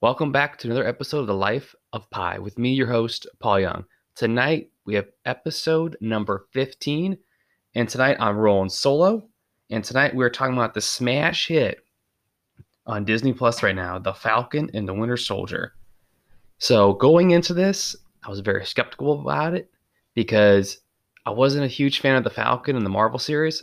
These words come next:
I know some people out there listening might be upset about that. Sorry, I just wasn't. But thus far, this show has proven me wrong. Before I jump into all that, like I said, I will be covering episodes one, not epi-, yeah, episodes one through three tonight.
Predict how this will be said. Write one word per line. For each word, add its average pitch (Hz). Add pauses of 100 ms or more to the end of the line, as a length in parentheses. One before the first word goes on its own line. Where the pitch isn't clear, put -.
(120)
I 101
know 104
some 107
people 110
out 104
there 107
listening 110
might 101
be 101
upset 120
about 135
that. 139 (180)
Sorry, 104
I 101
just 98
wasn't. 107 (560)
But 107
thus -
far, 123
this 110
show 110
has 98 (100)
proven 113
me 110
wrong. 110 (1300)
Before 113
I 107
jump 104
into 123
all 131
that, 143 (560)
like 104
I -
said, 104
I 101
will 104
be 110
covering 120
episodes 107
one, 117 (180)
not 117
epi-, -
yeah, -
episodes 120
one 120
through 165
three 123
tonight. 98